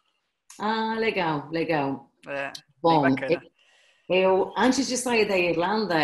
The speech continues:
Speaker 1: eu, eu morei em várias partes da Irlanda. É, eu sou de Galway, é, que é no litoral oeste do país, que tem um pôr do sol lindo, maravilhosa.
Speaker 2: <laughs>
Speaker 1: Ah, <laughs> tô olhando ali um pôr do sol aqui.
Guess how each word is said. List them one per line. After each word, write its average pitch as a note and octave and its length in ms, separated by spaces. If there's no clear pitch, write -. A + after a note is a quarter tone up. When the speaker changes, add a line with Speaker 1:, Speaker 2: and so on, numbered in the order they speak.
Speaker 1:
eu, F3+ 420
eu F3+ 580
morei G3+ 360
em G#3 60
várias G3+ 340
partes F#3+ 400
da G3 100
Irlanda. D#3 760
É, D#3+ 560
eu E3+ 120
sou G3 160
de F3 100
Galway, E3 720
é, D3 260
que D#3+ 280
é D#3+ 40
no D#3 140
litoral D#3+ 480
oeste D#3+ 420
do F#3 60
país, D#3+ 480
que D#3+ 140
tem D#3+ 220
um D3 80
pôr F3 300
do E3 80
sol D#3+ 220
lindo, D#3+ 240
maravilhosa. D3+ 960
Speaker 2:
<laughs> - 560
Speaker 1:
Ah, D#3 220
<laughs> B3 960
tô G3+ 80
olhando F#3 480
ali F#3+ 340
um F#3+ 80
pôr F#3 180
do E3+ 100
sol F3+ 240
aqui. A3 320